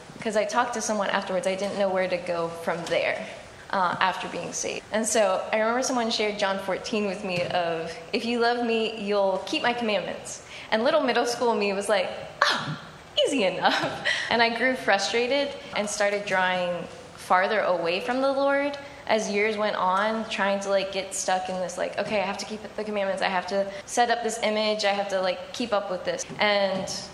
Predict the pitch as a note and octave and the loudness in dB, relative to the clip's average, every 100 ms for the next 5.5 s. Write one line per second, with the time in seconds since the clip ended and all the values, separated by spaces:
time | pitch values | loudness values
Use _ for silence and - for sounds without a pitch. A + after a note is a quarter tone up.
0 | - G#3 G3+ G#3+ - - - F#3 G3 - | -4 -4 0 -2 -2 -8 -6 -6 -6 -10
1 | - A3 B3+ D#4 B3 A3 G3+ F#3 F3+ - | 0 4 4 4 2 2 2 0 -4 -8
2 | - G3+ G3+ G3+ F#3 F#3 - F3+ F3 E3+ | -2 0 2 2 4 4 2 -2 0 -2
3 | F3+ F#3 F#3 F#3 F#3 F#3 F3+ E3 C3 E3 | -2 -4 -2 -2 -2 -2 -2 0 2 2
4 | G#3+ - - - - F#3 F3 E3+ E3+ E3+ | 0 -2 -8 -4 0 2 2 0 -4 -8
5 | - G#3+ A3+ - A3 | -2 -2 0 0 0